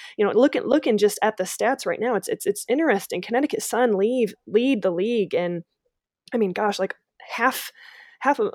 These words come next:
half the statistical categories, points per game, rebounds per game, assists per game, field goal percentage.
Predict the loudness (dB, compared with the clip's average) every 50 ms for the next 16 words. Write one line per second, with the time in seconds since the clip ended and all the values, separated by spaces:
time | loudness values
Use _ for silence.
0 | -6 -8 -6 -2 -2 -2 -2 0 0 0 0 2 0 0 4 4 2 2 2 -4
1 | -4 -4 -2 -4 -2 -2 -2 -2 -2 -4 -4 0 0 0 0 0 -2 -8 -8 0
2 | 0 2 2 2 0 0 -2 -2 -2 -2 -4 -6 -6 -8 -8 -6 -4 -4 -4 -4
3 | -6 -6 -6 -6 -8 -8 -8 -10 -10 -8 -6 -6 -6 -6 -8 -10 -4 0 2 2
4 | 4 4 2 0 0 -6 -14 -14 -12 -12 -14 -14 -14 -14 -14 -14 -16